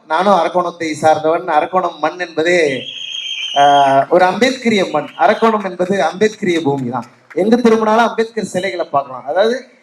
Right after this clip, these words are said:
அரக்கோணத்துல இருந்து ஒருத்தன் படிச்சு வரான்னு சொன்னா அவன் நெகட்டிவா போறதுக்கு வாய்ப்பு இல்லை. ஏன்னா சுத்தி சுத்தி நீ பாக்குற இன்ஸ்பிரேஷன் வந்து உலகின் தலை சிறந்த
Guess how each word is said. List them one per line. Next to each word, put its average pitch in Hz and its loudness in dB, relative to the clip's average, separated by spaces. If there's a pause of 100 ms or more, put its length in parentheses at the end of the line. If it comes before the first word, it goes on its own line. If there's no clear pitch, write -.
(140)
அரக்கோணத்துல 247 2
இருந்து 214 -2
ஒருத்தன் 180 0 (140)
படிச்சு 190 2
வரான்னு 180 2
சொன்னா 170 -8
அவன் 175 2
நெகட்டிவா 196 -2
போறதுக்கு 165 0
வாய்ப்பு 156 -4
இல்லை. 147 -10
ஏன்னா 175 -2
சுத்தி 190 -6
சுத்தி 208 -2
நீ 185 0
பாக்குற 180 6
இன்ஸ்பிரேஷன் 175 -2
வந்து 160 -2 (200)
உலகின் 214 2
தலை 180 2
சிறந்த 208 2